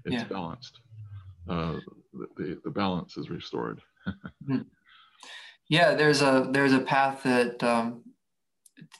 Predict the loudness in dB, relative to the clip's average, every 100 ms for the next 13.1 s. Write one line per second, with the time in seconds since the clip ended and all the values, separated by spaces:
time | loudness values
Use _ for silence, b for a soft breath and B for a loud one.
0 | _ -8 -2 -2 -2 -2 -2 -4 _ -4
1 | 0 2 0 0 -2 -2 -2 0 2 0
2 | -2 -2 0 0 2 2 0 -4 -6 -6
3 | -2 0 0 -2 -6 B B B B -4
4 | -2 -2 -4 -2 -2 0 2 2 2 2
5 | 2 2 -2 -2 -2 -2 -4 -4 -4 -6
6 | -10 B B B _ _ _ -6 -2 -2
7 | -2 -2 0 0 -2 -6 _ _ -2 0
8 | 2 2 0 2 2 2 0 0 2 2
9 | 0 -2 -2 -2 -4 -4 -4 -4 -6 -4
10 | 0 2 0 -4 -6 -6 -6 -6 -4 -4
11 | 0 0 0 -4 -2 -2 0 -2 -6 -12
12 | _ -6 -4 -4 -2 0 0 -2 -6 -8
13 | -10